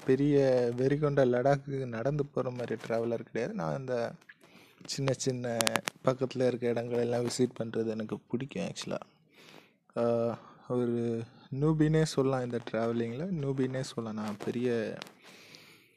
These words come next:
ஹார்ட்கோர் டிராவலர்னுலாம் சொல்ல மாட்டேன். ஒரு நியூபின்னு வச்சுக்கலாம். So,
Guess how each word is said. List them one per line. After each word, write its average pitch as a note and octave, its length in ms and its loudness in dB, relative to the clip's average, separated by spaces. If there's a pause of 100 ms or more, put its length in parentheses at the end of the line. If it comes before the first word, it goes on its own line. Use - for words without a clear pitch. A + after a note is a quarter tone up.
(400)
ஹார்ட்கோர் C3+ 640 6
டிராவலர்னுலாம் A#2+ 840 0
சொல்ல A2+ 320 0
மாட்டேன். A2 360 -2 (840)
ஒரு C3+ 500 2
நியூபின்னு C#3 460 0
வச்சுக்கலாம். A2 400 -8 (1300)
So, C3+ 580 0